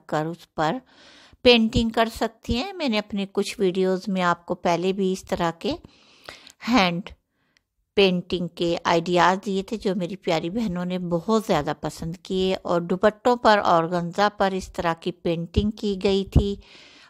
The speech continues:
और बहुत सारी मेरी बहनों ने ये भी पूछा था, "ये बने बनाए हम कहाँ से बाय करें?" तो डियर, ये सब कुछ मार्केट से, अपने सिटी, अपने कंट्री से आप नॉलेज लें, क्योंकि हर सिटी, हर कंट्री में हर चीज़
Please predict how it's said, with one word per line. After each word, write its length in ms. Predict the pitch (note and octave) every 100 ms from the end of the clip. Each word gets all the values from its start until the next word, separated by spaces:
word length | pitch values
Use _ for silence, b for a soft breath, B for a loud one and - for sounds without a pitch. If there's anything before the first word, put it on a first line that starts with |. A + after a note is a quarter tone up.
| -
और 80 | F#3+
बहुत 300 | A3+ B3+ A3+
सारी 300 | C#4+ F#3+ F#3+
मेरी 220 | F#3 F3
बहनों 340 | B3 A3+ E3+
ने 120 | E3 E3+
ये 240 | E3+ F3+
भी 160 | G#3+ G#3+
पूछा 420 | G#3 G3 - G3
था, 380 | - F#3+ F#3+ F#3+
"ये 260 | F#3+ E3+
बने 300 | F3+ F3 E3
बनाए 360 | F#3 E3+ E3 E3
हम 220 | A3 F3
कहाँ 400 | - D#3+ G3 F3+
से 360 | F#3 - E3 E3
बाय 320 | G3+ D3 C#3+
करें?" 400 | - D3+ C#3 - _ B B B B B B B B -
तो 200 | G#3 G#3
डियर, 380 | G3+ A#3 A#3+ A3+
ये 120 | A#3
सब 300 | - - -
कुछ 260 | - A#3+ -
मार्केट 460 | G#3 E3+ E3+ G3+ F#3+
से, 240 | - G3
अपने 340 | F#3 - F#3
सिटी, 400 | F3+ - F#3+ G3
अपने 540 | F#3 F#3 F3+ F3 E3+ E3+ B B B B -
कंट्री 400 | A3+ A3 G3+ A3+
से 460 | A3 - G#3 G3+ G#3 -
आप 220 | E3 D#3+ F3+
नॉलेज 420 | D#3+ D#3 F3+ -
लें, 280 | G3+ G3 G3
क्योंकि 360 | - G3 G3 B3
हर 200 | A3 F#3
सिटी, 380 | - F#3 -
हर 120 | G#3 G3+
कंट्री 460 | - F3 - F#3+
में 140 | F#3 F#3
हर 220 | G#3+ G#3+
चीज़ 440 | A3 - G3 G3